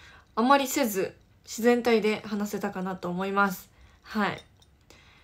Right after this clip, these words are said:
さあ、明日はどうなることやら、明日もスムーズに自分の気持ちを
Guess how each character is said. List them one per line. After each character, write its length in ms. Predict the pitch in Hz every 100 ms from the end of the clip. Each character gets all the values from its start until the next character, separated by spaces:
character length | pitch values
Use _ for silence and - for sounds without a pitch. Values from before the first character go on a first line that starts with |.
| _ _ _ _
さ 220 | - 202
あ、 40 | 190
明 60 |
日 180 | 202 -
は 120 | 185
ど 140 | 185 202
う 60 |
な 120 | 180 175
る 80 |
こ 120 | 170 156
と 100 | 147
や 180 | 80
ら、 180 | - - - -
明 100 | 208
日 160 | 214
も 220 | 190 165 -
ス 160 | -
ム 120 | 214 226
ー 100 | 196
ズ 120 | 123
に 180 | 87 76
自 160 | -
分 200 | 196 202
の 240 | 196 190 170
気 100 | -
持 120 | 190
ち 180 | 185 185
を 220 | 175 -